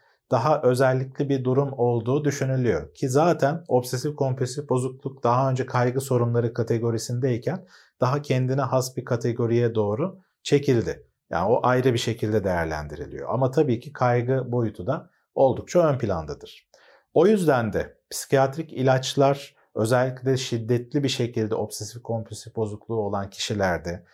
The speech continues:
yani bu takıntıların yaşam kalitesini çok fazla kısıtladığı durumlarda, e, psikiyatrik ilaçlar biyolojik yönden, e, destek sağladığı için süreci, e,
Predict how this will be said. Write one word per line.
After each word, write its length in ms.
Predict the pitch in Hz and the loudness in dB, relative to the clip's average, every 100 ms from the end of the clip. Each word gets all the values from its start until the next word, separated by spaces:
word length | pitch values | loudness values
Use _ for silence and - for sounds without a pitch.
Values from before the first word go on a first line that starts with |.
| _ - | _ -6
yani 140 | 85 | -6
bu 100 | 87 | -4
takıntıların 760 | - 104 113 107 107 107 107 107 - _ - | -4 -2 -4 -4 -2 0 0 -4 -12 _ -2
yaşam 380 | 104 98 117 120 | 0 2 0 0
kalitesini 520 | 113 107 107 - 104 | -2 -2 -4 -6 -4
çok 260 | 139 135 | -4 -2
fazla 320 | 120 113 107 107 | 0 0 0 -8
kısıtladığı 680 | 110 - 110 110 107 110 | -8 -10 -8 -6 -4 -4
durumlarda, 760 | 98 104 104 101 95 90 165 208 - _ _ _ _ | -2 -2 -2 -2 -2 -2 -4 -6 -14 _ _ _ _
e, 120 | 101 | -6
psikiyatrik 680 | 98 - - 123 113 123 123 | -4 -4 0 0 0 -4 -4
ilaçlar 600 | 123 120 117 - 107 107 - | 0 0 0 0 0 0 -4
biyolojik 680 | 98 110 110 110 120 123 - | 0 2 4 2 -2 -6 -4
yönden, 540 | 110 110 110 107 107 - | -2 0 0 0 -2 -6
e, 140 | 98 95 | -4 0
destek 380 | 107 - 120 120 | -2 -2 -4 0
sağladığı 520 | 110 101 104 104 160 | 0 2 2 2 2
için 440 | 127 - 165 185 - - _ | 2 0 -4 -6 -10 -20 _
süreci, 800 | - - 147 139 120 151 165 - _ _ | -10 0 4 4 4 2 0 -8 _ _
e, 80 | - | -6